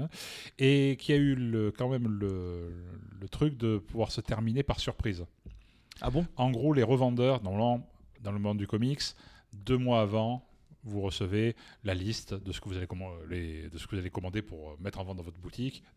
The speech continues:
Speaker 1: deux, deux mois après.
Speaker 2: D'accord.
Speaker 1: Et là, pendant X temps, on a eu les, les mois qui se sont enchaînés. Ah, ben, le mois prochain, vous aurez tel épisode, le mois d'après, vous aurez tel épisode, le mois d'après, enfin, les deux mois suivants.
Speaker 2: Ouais.
Speaker 1: Et ils n'ont jamais marqué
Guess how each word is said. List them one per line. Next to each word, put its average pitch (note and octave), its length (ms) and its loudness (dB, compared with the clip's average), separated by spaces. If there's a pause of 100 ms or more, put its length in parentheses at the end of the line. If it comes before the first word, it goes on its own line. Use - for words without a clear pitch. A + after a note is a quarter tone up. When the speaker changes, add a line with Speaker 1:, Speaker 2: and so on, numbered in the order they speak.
(100)
Speaker 1:
deux, G2+ 300 2
deux G2 100 -2
mois A2 160 2
après. F2 200 -4 (240)
Speaker 2:
D'accord. A2+ 540 2 (760)
Speaker 1:
Et C3 120 4
là, A#2+ 320 6 (300)
pendant C3 180 4
X D#3 280 4
temps, A2 340 0 (240)
on A2+ 140 0
a G2+ 80 4
eu G2+ 200 4
les, A2+ 640 4 (280)
les G#2 120 0
mois G2 240 0
qui A2+ 120 -10
se - 80 -8
sont - 200 -8
enchaînés. F2+ 640 -6 (320)
Ah, C#3 180 -2
ben, F#2+ 260 -4
le G2 80 -6
mois A#2+ 100 -4
prochain, B2 300 -4
vous G#2+ 140 -6
aurez G#2 100 -4
tel G2 140 -8
épisode, G2 320 -6
le C3+ 60 -8
mois A#2+ 100 -6
d'après, A#2 200 -8
vous G#2+ 140 -6
aurez G2+ 100 -6
tel F#2+ 140 -12
épisode, F#2 380 -10
le C3 40 -8
mois A#2 80 -4
d'après, G#2 220 -6 (480)
enfin, F2 100 -14 (140)
les E2 60 -16
deux E2+ 100 -12
mois F2 200 -8
suivants. A#2 360 -6 (240)
Speaker 2:
Ouais. A2+ 220 4 (140)
Speaker 1:
Et D3 60 0
ils D3+ 60 0
n'ont A2+ 160 -2
jamais D3 320 2
marqué A2+ 480 -2